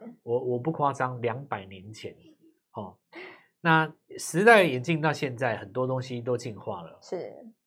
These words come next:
Speaker 1: K 线的本身原理是对的，那但是呢，就是说你不能死搬硬套了。我认为就是说，像晨星、红三兵啊、上影线、上下影线、跳空双压这种东西，它通通都要改了啊。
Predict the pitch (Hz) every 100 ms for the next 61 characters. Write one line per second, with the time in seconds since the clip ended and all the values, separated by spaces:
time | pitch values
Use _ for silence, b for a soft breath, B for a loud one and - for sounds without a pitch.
0 | _ _ - 202 226 175 113 113 147 135
1 | 123 127 98 120 117 95 85 87 _ b
2 | b b b b 131 127 165 165 143 131
3 | 127 143 127 143 110 131 120 110 - 101
4 | 113 117 117 101 117 92 82 85 110 113
5 | 180 175 147 156 156 156 143 151 131 -
6 | 117 117 127 117 - 110 110 117 117 117
7 | 110 104 95 - 139 101 92 127 110 98
8 | 127 110 123 101 87 - 110 104 135 113
9 | 117 113 107 120 117 113 110 b b b
10 | b 220 196 165 170 175 165 147 135 139
11 | 135 127 123 113 104 87 - -